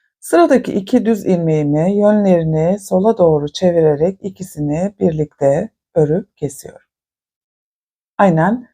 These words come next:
modelimize ilk başladığımızda birinci sırada yaptığımız gibi. Sıradaki üç düz ilmeğimin üçünü de birlikte sağ şişime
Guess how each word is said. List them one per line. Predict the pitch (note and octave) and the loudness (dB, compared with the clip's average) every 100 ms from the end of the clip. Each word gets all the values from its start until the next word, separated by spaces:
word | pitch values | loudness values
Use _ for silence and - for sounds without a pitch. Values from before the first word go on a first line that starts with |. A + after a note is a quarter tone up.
| _ - | _ -2
modelimize | F#3 E3+ D#3+ D#3+ | 0 0 -2 -2
ilk | G3 F#3+ | -2 0
başladığımızda | D#3+ D#3 - D3+ D3+ D3+ A3 G#3 | -2 -2 -4 -4 -4 -2 -2 0
birinci | E3 D3+ | 0 0
sırada | - D3+ D3+ G3+ C4+ | -4 -6 -4 -4 -4
yaptığımız | A3+ E3+ - D3+ D3+ B3 - | 0 0 -2 -6 -4 -6 -6
gibi. | D3+ - - _ _ _ _ _ _ _ _ _ _ _ _ _ _ _ _ _ _ | -8 -8 -16 _ _ _ _ _ _ _ _ _ _ _ _ _ _ _ _ _ _
Sıradaki | - D4+ F4+ B3 F#3+ F#3 G#3 B3+ _ _ _ _ _ - | 0 2 4 2 2 2 2 -4 _ _ _ _ _ -6
üç | C#4+ C#4+ - - | -6 -6 -8 -4
düz | A3+ | -4
ilmeğimin | - E3 D#3+ D#3+ D#3 D3+ F3+ A#3+ _ _ | 0 0 2 0 -2 -4 -4 -8 _ _
üçünü | C4 B3+ F3+ D#3+ D3+ | -4 -2 -2 -2 0
de | D#3+ G3 A#3 _ _ A3+ | 0 0 -2 _ _ 2
birlikte | A3+ F3 D#3+ _ D#3 E3+ G#3+ B3+ _ _ _ _ _ | 2 2 -4 _ -2 0 -2 -6 _ _ _ _ _
sağ | - C4 A#3 | -4 2 2
şişime | F#3+ E3 - D3+ F3+ B3 | 2 -4 -6 -4 -4 -6